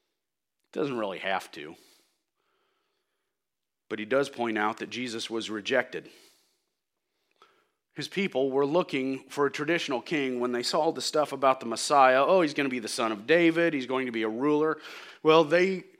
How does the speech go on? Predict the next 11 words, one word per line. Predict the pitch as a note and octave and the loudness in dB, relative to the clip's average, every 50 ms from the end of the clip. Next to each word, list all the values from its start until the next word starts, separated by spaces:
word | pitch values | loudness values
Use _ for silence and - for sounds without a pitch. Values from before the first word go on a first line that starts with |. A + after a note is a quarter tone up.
| _ _ _ _ _ _ _ _ _ _ _ _ | _ _ _ _ _ _ _ _ _ _ _ _
were | - D#3+ C#3 D3+ D3 | -8 0 4 4 4
wanting | C3+ A#2+ A#2+ C#3+ D#3+ E3+ E3+ E3+ - - C#3 B2+ B2 A#2 | 4 2 4 8 8 8 8 6 4 -2 -2 -2 -2 -4
somebody | - - C#3+ C#3 C#3+ C#3 B2+ C3 B2+ | -4 -2 -2 -2 -2 -2 -2 -2 0
to | B2 B2 | 0 0
lead | A#2 A#2+ D3 E3+ E3 D#3 C3 B2 | 0 0 -4 -6 -6 -6 -8 -2
them | B2 B2 A#2 A2+ G#2+ - - - - _ - | -2 -2 -2 -2 -6 -10 -14 -20 -20 _ -8
to | - C#3 B2+ | -6 -6 -6
become | A#2 G#2+ C3 B2 - C#3 B2+ | -4 -6 -8 -6 -4 -4 -4
a | A#2+ | -4
nation | A2+ A2+ B2 B2+ A#2 - - G2+ | -2 -2 -4 -4 -4 -6 -6 -8
again, | F#2+ F2+ F2+ G#2 F#2+ - - | -8 -10 -8 -10 -10 -10 -12